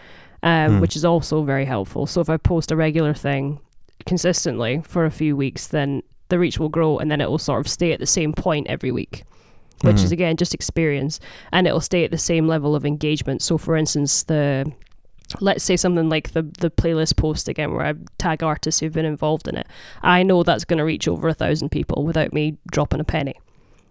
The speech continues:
Speaker 2: Mm-hmm.
Speaker 1: because artists will share it, or it'll be suggested to more people because I've tagged more people in it, that kind of thing. And it'll be people
Speaker 2: Mm-hmm.
Speaker 1: who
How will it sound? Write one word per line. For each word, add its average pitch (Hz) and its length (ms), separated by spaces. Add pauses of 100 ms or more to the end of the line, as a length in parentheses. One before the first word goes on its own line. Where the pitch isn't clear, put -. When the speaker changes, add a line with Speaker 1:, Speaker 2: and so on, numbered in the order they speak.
(320)
Speaker 2:
Mm-hmm. - 80
Speaker 1:
because 190 260
artists 175 440
will 165 100
share 156 360
it, 151 180 (340)
or 180 220
it'll 170 140
be 170 100
suggested 170 520
to 180 80
more 170 160
people 165 280
because 165 320
I've 160 120
tagged 160 260
more 160 80
people 156 280
in 156 80
it, - 140
that 165 220
kind 156 180
of 151 80
thing. 147 280
And 165 120
it'll 156 180
be 165 80
people - 240
Speaker 2:
Mm-hmm. 101 160
Speaker 1:
who 160 260